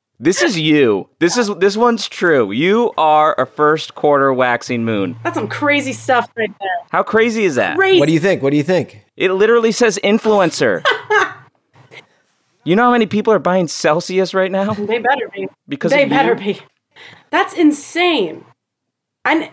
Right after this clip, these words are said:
Speaker 2: I feel, I like that last part. They kinda compliment Sandwich that description. Like, they're like, "They're good at this, but really bad at long-lasting things anyway." <laughs>
Speaker 3: Do you think that's true? Do, do you find that to be true?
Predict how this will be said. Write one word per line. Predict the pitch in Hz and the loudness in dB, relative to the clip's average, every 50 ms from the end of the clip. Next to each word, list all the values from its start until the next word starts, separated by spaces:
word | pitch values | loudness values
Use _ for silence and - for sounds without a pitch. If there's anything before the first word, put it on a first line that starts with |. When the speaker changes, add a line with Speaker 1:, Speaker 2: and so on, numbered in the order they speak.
| _ - | _ -4
Speaker 2:
I | 240 269 277 | -4 -4 -4
feel, | - 330 262 - | -4 -6 -4 0
I | 311 311 | 0 2
like | 339 381 381 381 | 2 2 0 0
that | 339 247 202 | 0 0 2
last | 214 208 214 220 220 - - | 2 0 0 0 -2 -4 -2
part. | - 269 269 262 262 | 0 2 2 2 0
They | 247 | -2
kinda | 240 254 254 247 226 | -2 -2 -2 -4 -4
compliment | 233 - 220 214 208 214 226 226 214 196 185 | -4 -2 -2 -2 -2 -2 -2 -4 -4 -4 -6
Sandwich | - - 190 190 190 196 202 214 208 - - | -6 -8 -6 -4 -4 -4 -4 -6 -6 -8 -4
that | 220 220 220 214 208 | -2 -2 -2 -2 -2
description. | 226 214 - - - 233 226 220 - 254 240 240 | -6 -8 -6 -4 -2 -2 -2 -2 -4 -6 -6 -4
Like, | 233 214 196 - | -6 -8 -6 -4
they're | 226 220 | -4 -4
like, | 214 214 208 214 | -4 -4 -6 -6
"They're | 294 330 | -8 -8
good | 302 302 381 226 403 | -6 -6 -4 -2 -2
at | 311 233 214 | -2 -2 -4
this, | - 294 294 285 277 - - - _ | -4 -6 -6 -6 -6 -8 -12 -16 _
but | - - - | -14 -12 -12
really | - 190 190 208 | -12 -12 -12 -10
bad | 202 - - 220 226 | -8 -8 -6 -6 -6
at | - | -4
long-lasting | 220 226 226 233 240 240 233 247 254 269 262 - 277 262 254 247 | -2 -2 -2 -2 -2 -2 -2 -2 -2 -2 -4 -4 -6 -6 -4 -4
things | - 254 240 233 214 - | -4 -4 -4 -4 -4 0
anyway." | 339 349 370 370 370 349 339 339 339 339 339 349 359 370 381 392 381 - - - | 2 4 6 6 6 6 4 4 4 4 4 4 4 2 2 0 -2 -6 -14 -12
<laughs> | 311 - - 392 - - - 415 - - _ _ _ _ - - 554 466 - - - - 339 - - - 349 143 | -10 -8 -6 -6 -8 -8 -10 -16 -16 -18 _ _ _ _ -12 -10 -10 -10 -12 -6 -2 0 0 2 2 0 0 0
Speaker 3:
Do | 143 165 | 2 0
you | 165 | 2
think | - 170 - | 2 0 2
that's | 170 156 - - | 0 0 0 -2
true? | 139 156 160 180 185 | -2 0 2 2 2
Do, | 165 160 175 | 0 -2 -4
do | 139 - 143 | -4 -2 -2
you | 139 | -2
find | 127 147 - - - | 0 0 2 2 2
that | 143 - | 2 0
to | - | -2
be | 113 127 | -6 -8
true? | - 107 127 147 160 | -6 -6 -8 -8 -10